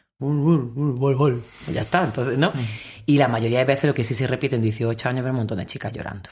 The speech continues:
Speaker 1: Y luego los mensajes de Instagram, os podéis imaginar. O sea,
Speaker 2: Ya.
Speaker 1: son tochos de historia
Speaker 2: Mm.
Speaker 1: que yo nunca tendré palabras para agradecer la generosidad con la que me comparten sus vivencias y sus dolores, ¿no?
Speaker 2: Mm.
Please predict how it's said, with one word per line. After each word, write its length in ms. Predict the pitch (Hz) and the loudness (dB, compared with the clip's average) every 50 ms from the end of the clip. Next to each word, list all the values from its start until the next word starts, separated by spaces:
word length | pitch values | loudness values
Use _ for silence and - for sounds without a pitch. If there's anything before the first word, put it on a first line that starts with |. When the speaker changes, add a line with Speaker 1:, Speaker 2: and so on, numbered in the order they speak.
| _ _ _ _ _ - | _ _ _ _ _ -6
Speaker 1:
Y 80 | - 113 | -2 -2
luego 200 | 117 117 113 120 | 0 0 0 0
los 120 | 117 117 | 0 0
mensajes 420 | 113 113 110 - 123 113 - 127 110 | 0 -2 -2 -2 -2 -2 -2 -4 -2
de 80 | 117 | -2
Instagram, 360 | 117 110 - 131 120 110 107 113 | -4 -4 -4 -4 -2 -2 -2 -2
os 40 | |
podéis 240 | 110 - 127 110 104 | -2 -2 -4 -4 -4
imaginar. 420 | 92 87 - - 110 98 98 110 - | -4 -8 -10 -10 -10 -10 -8 -8 -4
O 40 | 127 | -2
sea, 140 | 120 113 110 | -2 -2 -2
Speaker 2:
Ya. 60 | 110 | -2
Speaker 1:
son 200 | 107 120 120 110 | -2 -2 -4 -2
tochos 360 | 117 123 123 123 - - 120 | -4 -4 -4 -4 -4 -6 -2
de 80 | 127 120 | -2 -2
historia 760 | 123 139 - - - - 139 131 127 131 135 127 123 131 - - - | -2 -2 -6 -6 -2 0 0 0 0 0 0 0 0 -2 -6 -8 -6
Speaker 2:
Mm. 360 | 147 135 123 120 117 120 127 | -4 -2 -2 -4 -4 -6 -4
Speaker 1:
que 100 | - 139 | -2 0
yo 80 | 123 131 | 2 4
nunca 200 | 139 143 139 143 | 4 4 2 2
tendré 240 | 139 131 123 123 123 | 0 0 0 0 0
palabras 240 | - 127 127 127 - | 2 0 0 0 0
para 120 | 131 127 | 0 0
agradecer 300 | 123 123 120 113 - 131 | 2 2 0 0 0 0
la 80 | 131 131 | -2 0
generosidad 500 | - - 131 127 120 117 117 - 120 113 | 0 0 0 0 0 0 0 0 -2 0
con 60 | 127 131 | 0 0
la 60 | 123 | 0
que 80 | 131 | 0
me 120 | 123 123 107 | -2 -4 -2
comparten 580 | - 123 113 110 107 120 120 120 - 135 131 | -2 -2 -2 0 0 0 -2 -2 -2 -4 -4
sus 160 | 127 - 135 113 | -4 -4 -6 -6
vivencias 560 | 117 120 123 120 117 117 - - 143 143 131 | -4 -4 -2 -2 -4 -4 -4 -4 -6 -4 -4
y 20 | |
sus 320 | 131 143 131 131 135 139 131 | -4 -4 -4 -4 -6 -6 -6
dolores, 400 | 123 120 123 127 135 147 135 123 | -4 -4 -2 -2 0 -2 -2 0
¿no? 180 | 123 123 117 | 0 0 -2
Speaker 2:
Mm. 120 | 117 - | -2 -6